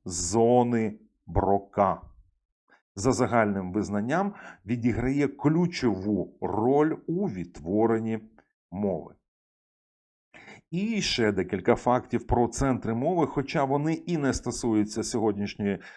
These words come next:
нашої теми, присвяченої безпосередньо лобовій частці. Німецький невропатолог Карл Верніке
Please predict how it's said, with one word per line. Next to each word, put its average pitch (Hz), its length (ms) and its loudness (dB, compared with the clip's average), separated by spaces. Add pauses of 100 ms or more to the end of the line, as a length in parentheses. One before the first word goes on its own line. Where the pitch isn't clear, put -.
(120)
нашої 110 400 2
теми, 104 280 0
присвяченої 104 720 -2
безпосередньо 101 800 0
лобовій 113 420 0
частці. - 480 -12 (680)
Німецький 175 540 0
невропатолог 139 1000 2 (320)
Карл 92 500 2 (420)
Верніке 104 880 -2